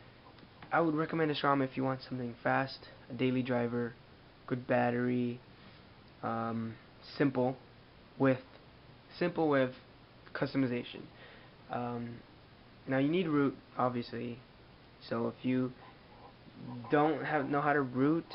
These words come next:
you can just look that up on the internet. And I don't know why you would be watching this, but I guess you would be watching it. But, uh, Liquid Smooth, I'll, I'll try to find a link to the R C, uh, two point one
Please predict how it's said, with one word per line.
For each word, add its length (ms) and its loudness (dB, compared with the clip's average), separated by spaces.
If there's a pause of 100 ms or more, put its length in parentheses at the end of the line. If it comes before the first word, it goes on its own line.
(460)
you 120 -4
can 120 -6
just 140 -8
look 140 -2
that 80 0
up 140 -2
on 80 -2
the 60 -4
internet. 320 -6 (220)
And 120 -2
I 80 2
don't 120 2
know 80 0
why 180 4
you 60 4
would 120 0
be 60 4
watching 340 2
this, 220 -2
but 180 2 (760)
I 100 0
guess 200 2
you 80 -2
would 120 -2
be 100 -4
watching 340 -10
it. 80 -14 (1400)
But, 300 6
uh, 520 4 (840)
Liquid 260 2
Smooth, 220 4
I'll, 500 4 (240)
I'll 140 0
try 160 0
to 60 0
find 200 2
a 60 0
link 340 2 (600)
to 100 4
the 120 0
R 340 4
C, 380 -2 (440)
uh, 160 2
two 160 0
point 200 2
one 380 2